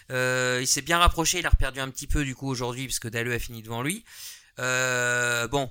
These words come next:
allez, on va reposer la question, hein, on peut la poser depuis le début de saison, on recule, on recule, mais là on va essayer d'avancer un peu. Est-ce que vous pensez que Quentin peut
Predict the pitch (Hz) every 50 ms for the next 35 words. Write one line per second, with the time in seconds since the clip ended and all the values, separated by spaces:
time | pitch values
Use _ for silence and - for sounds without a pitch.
0 | - - - 123 127 139 143 127 117 113 113 110 110 107 107 113 117 - - -
1 | 135 123 139 131 131 131 143 147 - - 220 214 202 190 185 185 185 180 175 151
2 | 139 131 127 123 - 135 127 120 - 139 127 127 - - - 131 123 120 120 -
3 | - 131 131 - 147 143 131 - - - 139 131 131 - - - 196 214 208 175
4 | 156 156 156 147 139 139 - 147 139 135 135 131 131 - - 131 135 - 220 233
5 | - - 180 175 180 - - 131 - - - - 143 - - 190 - _ - 143
6 | 139 - 185 196 226 240 - _ - - 185 208 220